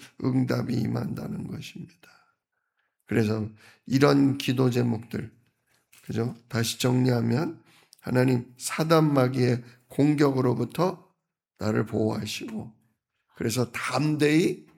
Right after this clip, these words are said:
그리스도의 복음을 전하게 하시고, 특별히 예수 이름으로 손을 얹고 기도할 때 하나님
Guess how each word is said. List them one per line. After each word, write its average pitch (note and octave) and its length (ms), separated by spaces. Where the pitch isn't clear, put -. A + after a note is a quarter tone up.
그리스도의 B2 460
복음을 B2+ 520
전하게 A2+ 460
하시고, - 580
특별히 C3 520
예수 C#3 560
이름으로 C#3 840
손을 F#3+ 480
얹고 C#3 360
기도할 B2 500
때 F#3+ 200
하나님 C#3 540